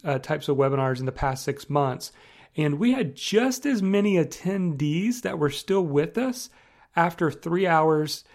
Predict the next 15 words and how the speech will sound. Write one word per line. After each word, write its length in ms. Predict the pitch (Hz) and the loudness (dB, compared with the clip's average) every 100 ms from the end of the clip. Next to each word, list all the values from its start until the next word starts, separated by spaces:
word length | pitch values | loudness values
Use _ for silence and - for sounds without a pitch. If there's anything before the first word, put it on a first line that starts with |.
| _ _ _ | _ _ _
than 360 | 143 160 156 147 | -2 -2 0 4
were 120 | 147 | 4
with 200 | 156 160 | 4 0
us 100 | 156 | -2
from 140 | 165 | -2
the 80 | 147 | 2
very 240 | 135 143 139 | 6 6 6
beginning. 460 | 127 131 117 120 - _ _ _ _ - - | 0 -4 -6 -12 -20 _ _ _ _ -8 0
Now, 240 | 165 147 | 2 2
the 220 | 165 180 180 | 2 2 2
key 600 | - - 254 285 294 285 | -4 0 4 6 4 2
to 180 | - 214 | -2 -2
making 580 | 185 190 180 180 160 | 0 0 -2 -2 0
this 380 | 147 147 139 - - | 0 0 0 -4 -8
effective 880 | 139 - 151 156 - 123 117 120 | -10 -2 -2 -2 -4 -2 -2 -4